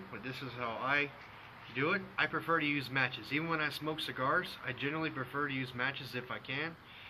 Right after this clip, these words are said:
I do have torch lighters, and I do like using them, but matches, generally, I just prefer. So what you do is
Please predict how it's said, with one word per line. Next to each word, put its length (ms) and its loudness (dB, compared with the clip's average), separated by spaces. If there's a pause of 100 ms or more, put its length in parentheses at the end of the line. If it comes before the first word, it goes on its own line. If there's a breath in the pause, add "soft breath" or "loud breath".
(180 loud breath)
I 80 -4
do 180 0
have 260 2
torch 340 0
lighters, 380 4
and 140 -2
I 80 2
do 180 0
like 220 0
using 220 0
them, 120 -2
but 160 -2
matches, 540 -2
generally, 480 2
I 60 2
just 180 -4
prefer. 340 -2
So 180 2
what 180 0
you 120 2
do 280 4
is 360 2